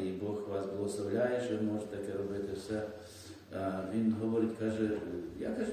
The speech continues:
не боюся Бога. Ви ж говорите, що Бог справедливий, добрий, правда?» Так говорите, ну, да, ну, так є. «Ну, за що я буду, каже, боятись Бога? Я в житті, каже, не взяв взятки». От,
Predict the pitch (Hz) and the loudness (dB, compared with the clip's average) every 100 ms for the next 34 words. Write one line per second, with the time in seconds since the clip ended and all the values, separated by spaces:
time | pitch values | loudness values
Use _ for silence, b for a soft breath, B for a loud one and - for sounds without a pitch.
0 | 165 139 143 135 117 - - 90 - - | 0 0 0 0 0 0 -2 -2 0 4
1 | 165 160 160 156 139 127 117 127 127 123 | 4 4 4 2 0 -4 -4 2 2 0
2 | - B B B - - 113 104 101 107 | -6 B B B -20 -4 2 4 4 6
3 | 127 120 110 101 110 113 101 92 90 - | 6 6 4 2 4 6 4 -2 -6 -10
4 | 90 92 92 - - - 92 95 101 90 | -8 -8 -8 -10 -10 -8 -6 -2 -2 -2
5 | - - 90 90 147 - - - - 104 | -4 -6 -6 -2 0 0 -2 -4 -6 0
6 | - - - - B B B B B - | 0 0 -6 -12 B B B B B 0
7 | 143 170 - - - 180 180 160 117 113 | 4 4 2 -4 0 2 6 6 6 4
8 | 117 110 110 110 - - 98 - - 135 | 2 2 4 4 4 0 -4 -4 -2 2
9 | 165 151 151 165 143 120 117 120 127 - | 2 2 2 2 4 2 2 2 2 2
10 | - - - - - - - - - - | -2 -4 -8 -14 -16 -18 -18 -18 -20 -18
11 | 90 | -14